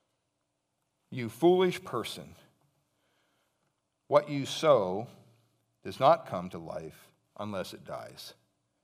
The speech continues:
And what you sow is not the body that is to be,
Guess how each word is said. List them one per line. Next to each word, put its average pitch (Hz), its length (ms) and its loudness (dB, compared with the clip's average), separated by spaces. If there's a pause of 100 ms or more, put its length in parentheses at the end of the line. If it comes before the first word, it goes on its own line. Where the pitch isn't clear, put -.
(600)
And 101 140 -10
what 113 180 0
you 107 140 -6
sow 113 580 0 (240)
is - 140 -12
not 120 200 2
the 98 80 -4
body 113 420 2
that 101 120 -6
is 95 140 -10
to 92 100 -14
be, 95 480 -10